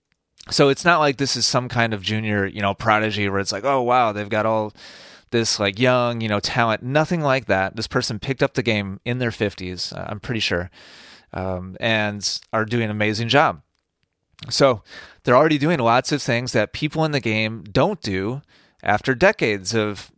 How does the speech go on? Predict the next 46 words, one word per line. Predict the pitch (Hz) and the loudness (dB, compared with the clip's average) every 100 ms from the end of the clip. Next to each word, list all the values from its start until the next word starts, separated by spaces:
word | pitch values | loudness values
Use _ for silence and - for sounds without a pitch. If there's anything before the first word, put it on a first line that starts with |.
| - | -6
playing | 127 120 120 123 123 101 | -2 0 0 -4 -6 -2
matches | 101 101 - 117 113 | 0 0 0 -2 -2
and | 104 101 101 | -4 -6 -6
taking | 120 104 131 | -4 -4 0
lessons. | 101 98 117 123 117 | 0 0 -4 -6 -6
And | 110 | -4
so | 117 104 101 - - - - - - | 0 0 -2 -10 -20 -20 -20 -20 0
obviously | 113 127 139 143 | 2 2 2 0
this | 135 | -2
person | - 131 127 135 | 2 2 2 -2
is, | 127 120 - - _ - - | -2 -2 -4 -6 _ -14 -8
has | 104 - _ _ - | -6 -6 _ _ -8
had | 123 120 160 | 0 2 2
some | - 165 | 2 0
good | 135 113 | 2 2
guidance | 107 92 104 139 - - - - - - | 2 0 0 -4 -6 -8 -18 -20 -18 -4
and | 113 117 117 120 117 | -2 0 0 -2 -4
is | 110 120 | -2 0
doing | 117 139 | 2 4
a | |
lot | 135 139 | 4 4
of | |
things | 143 139 107 | 2 -4 0
really | 127 147 | 4 4
well. | 143 165 101 - _ - - _ - | 4 2 2 -4 _ -20 -20 _ -10
Uh, | |
use | 104 120 131 | -4 0 0
of | 151 | 0
the | 139 | 4
body | 127 147 131 | 4 4 2
on | 104 | -2
the | 98 | -2
forehand | 123 117 123 | 0 2 0
and | 113 | 0
backhand | 110 110 120 | 0 0 -2
ground | 110 120 | 0 0
stroke, | 127 98 92 | 0 -4 -4
uh, | 113 - 107 | -8 -8 -6
was | 107 107 | -4 -4
really | 117 147 147 | 0 2 2
strong. | 139 - 143 110 | 0 2 2 2
Use | 101 107 | -2 -4
of | 120 | -4
the | 110 | -4
kinetic | 110 113 110 104 | -4 -2 -2 -2
chain. | 127 107 85 | -2 -4 -6